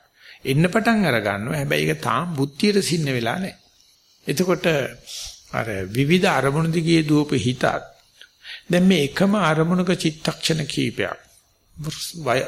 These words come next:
චක්‍ර කීපයක් පවත්වන්න පුළුවන් හිතක් කියලා කියන්නේ පුදුමාකාර, අ,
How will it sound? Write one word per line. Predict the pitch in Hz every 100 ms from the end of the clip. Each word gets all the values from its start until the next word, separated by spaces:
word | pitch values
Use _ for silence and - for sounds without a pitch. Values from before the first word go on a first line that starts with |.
| 139
චක්‍ර | - - - 165
කීපයක් | - 156 151 160 151
පවත්වන්න | 143 139 - 151 147
පුළුවන් | 151 151 131
හිතක් | 123 139 -
කියලා | - 165 156
කියන්නේ | 185 156 95 123 - - - - -
පුදුමාකාර, | - 135 156 156 147 165 220 226 - 110 107
අ, | 123 - - _ _ _ _ - -